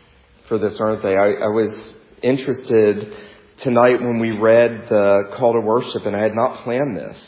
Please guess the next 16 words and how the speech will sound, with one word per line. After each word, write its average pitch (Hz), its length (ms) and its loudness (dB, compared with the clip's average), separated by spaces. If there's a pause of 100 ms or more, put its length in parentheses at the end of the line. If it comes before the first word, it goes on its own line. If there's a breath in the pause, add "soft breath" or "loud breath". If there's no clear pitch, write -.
(160)
and 110 80 -8
I 123 40 -2
want 156 120 0
to 165 80 -2
read 156 200 -2
it - 180 -6
to 92 100 -14
you. 71 340 -10 (440 loud breath)
How 147 160 2
much 143 340 2
it - 80 -4 (300)
fits - 480 2
with 113 160 -4
this 120 240 -4
message. 101 600 -4
Here, 139 380 2